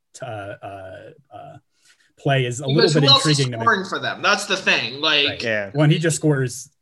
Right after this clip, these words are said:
Speaker 2: Yeah.
Speaker 1: just in heaps when they're going in.
Speaker 2: Exactly.
Speaker 1: I don't know if I like anything here, though, really, in terms of, like, the main plays. I think three and a half is a very high number.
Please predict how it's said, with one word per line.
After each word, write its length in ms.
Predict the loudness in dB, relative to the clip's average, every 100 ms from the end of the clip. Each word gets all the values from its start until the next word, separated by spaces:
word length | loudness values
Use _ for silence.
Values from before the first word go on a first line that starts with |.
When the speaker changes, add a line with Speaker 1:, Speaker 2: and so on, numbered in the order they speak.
| _ -2
Speaker 2:
Yeah. 240 | 0 2
Speaker 1:
just 180 | -2 -2
in 100 | -4
heaps 600 | -4 -6 -2 -2 -2 -8
when 140 | -4 -4
they're 140 | -2
going 320 | -2 -4 -4
in. 240 | -6 -6 -8
Speaker 2:
Exactly. 640 | -14 _ -16 -16 -20 -4
Speaker 1:
I 100 | 2
don't 200 | 6 8
know 100 | 8
if 120 | 8
I 40 | 4
like 240 | 2 2
anything 320 | 0 0 -2
here, 220 | -2 -6 -4
though, 120 | -4
really, 300 | -4 -4 -4
in 80 | -2
terms 300 | 0 0 0
of, 40 |
like, 140 | -2
the 100 | -2
main 320 | -2 -2 -2 -4
plays. 380 | -2 0 0 0
I 120 | 0
think 160 | 0
three 140 | 0 0
and 80 | -2
a 40 |
half 320 | -4 -4 -4
is 100 | -8
a 60 | -10
very 520 | -10 -8 -6 -4 -4
high 260 | -6 -6 -6
number. 600 | -6 -6 -2 0 0